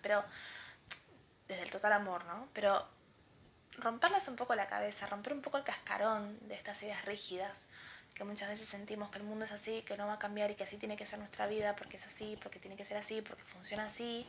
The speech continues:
Eh, y en realidad no, en realidad es como creemos, nos hicieron creer, nos adaptamos, nos permitimos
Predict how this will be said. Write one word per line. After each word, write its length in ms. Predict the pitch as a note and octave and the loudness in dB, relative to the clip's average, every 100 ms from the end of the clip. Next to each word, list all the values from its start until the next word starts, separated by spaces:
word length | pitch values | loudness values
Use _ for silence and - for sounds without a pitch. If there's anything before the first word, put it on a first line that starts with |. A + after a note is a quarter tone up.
| - - - - - - - - - | -10 -10 -8 -8 -10 -12 -14 -14 -6
Eh, 260 | G#3 G3 G3+ G#3 - - - | -4 -2 -6 -12 -16 -18 -10
y 120 | G#3+ | -6
en 120 | G#3+ | -4
realidad 680 | A3 A3 A3 A3 A#3 C4 B3 | 0 2 4 6 8 8 4
no, 400 | B3 C#4 A3 G#3 - - | -2 -2 -2 -4 -14 -12
en 100 | G#3 | -8
realidad 380 | G3+ G#3+ G#3+ B3 | -4 0 2 2
es 100 | - | 0
como 300 | A3+ G#3+ G#3+ | -4 -4 -4
creemos, 640 | G#3+ B3 A3 A3 A3 - | -2 0 0 -4 -8 -12
nos 200 | G#3+ G3 | -10 -8
hicieron 360 | G3 G#3+ G#3+ | -8 -4 -4
creer, 320 | G#3 G#3+ A3 A3 | -2 0 2 0
nos 240 | G#3+ G3+ | -2 -8
adaptamos, 840 | G3 G3+ - G#3+ A3 A3 A3 - - | -10 -6 2 2 2 -4 -4 -4 -6
nos 160 | G#3 - | -16 -8
permitimos 760 | G3+ G3+ G3+ G#3+ G#3+ A3 - | -6 -4 -6 -6 -4 -4 -6